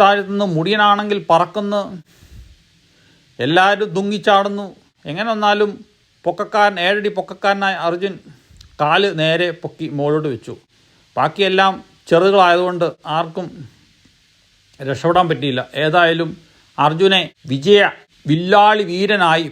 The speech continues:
പ്രഖ്യാപിച്ച് ബിഗ് ബോസ് അണ്ണൻ. ഏതായാലും എൻ്റെ സൈഡിൽ നിന്നും എല്ലാവിധ ആശംസകളും.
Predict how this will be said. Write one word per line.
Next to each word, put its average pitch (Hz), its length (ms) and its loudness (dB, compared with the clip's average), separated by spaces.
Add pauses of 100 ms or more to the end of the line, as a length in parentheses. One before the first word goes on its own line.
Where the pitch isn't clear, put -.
പ്രഖ്യാപിച്ച് 156 680 -2 (240)
ബിഗ് 139 220 -10
ബോസ് 175 240 -2
അണ്ണൻ. 127 240 -6 (180)
ഏതായാലും 196 720 0 (140)
എൻ്റെ 196 400 -6 (500)
സൈഡിൽ 170 420 -2
നിന്നും 170 320 -10 (840)
എല്ലാവിധ 170 560 0 (180)
ആശംസകളും. 151 800 -6